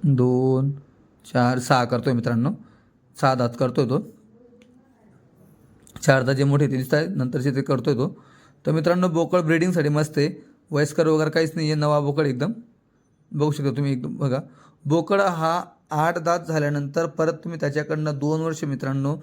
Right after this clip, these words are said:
ब्रीडिंग वगैरे घेऊ शकतात. त्याच्यानंतर बोकड हा म्हातारा होत असतो, आठ दात झाल्यानंतर परत दोन वर्ष मित्रांनो. आताशी हा चार दात पूर्ण झाला आहे, सहा करतोय, म्हणजे सहा पाळले बी नाही त्याने,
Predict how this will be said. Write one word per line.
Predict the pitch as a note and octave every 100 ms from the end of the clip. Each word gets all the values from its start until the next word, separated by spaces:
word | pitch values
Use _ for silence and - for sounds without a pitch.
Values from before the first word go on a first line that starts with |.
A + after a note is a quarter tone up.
| - - _
ब्रीडिंग | C3+ C#3+ D3 D3+
वगैरे | D3 D#3+
घेऊ | C#3+ D#3
शकतात. | D#3 A2 C#3
त्याच्यानंतर | A#2+ C#3+ C#3+ F3+ E3+ E3+ E3+
बोकड | D#3 D#3 E3
हा | F3 C#3+ C#3+
म्हातारा | D3 C#3 C3 B2+
होत | C3 B2+
असतो, | C3 - B2 - - -
आठ | C#3 D3 D3+
दात | E3
झाल्यानंतर | D3 D3+ C#3+ C3+
परत | D#3 E3 E3+
दोन | D#3 D#3
वर्ष | D3+ C#3+
मित्रांनो. | B2+ A#2 A#2+ G#2+ G#2 - - B2
आताशी | C3+ E3 E3 F3+
हा | D3 D3+ D#3+
चार | D3+ D#3 D3+
दात | D#3+
पूर्ण | D#3 - D#3 E3
झाला | D#3+
आहे, | C#3+
सहा | D3+ C3 C#3
करतोय, | C#3+ C3 D3+ A#2+ G2+ - _ _ _ _ _ _ -
म्हणजे | C#3 C#3+
सहा | D#3 C#3
पाळले | D3+ D3+ D#3+
बी | D#3
नाही | E3
त्याने, | D#3 D3+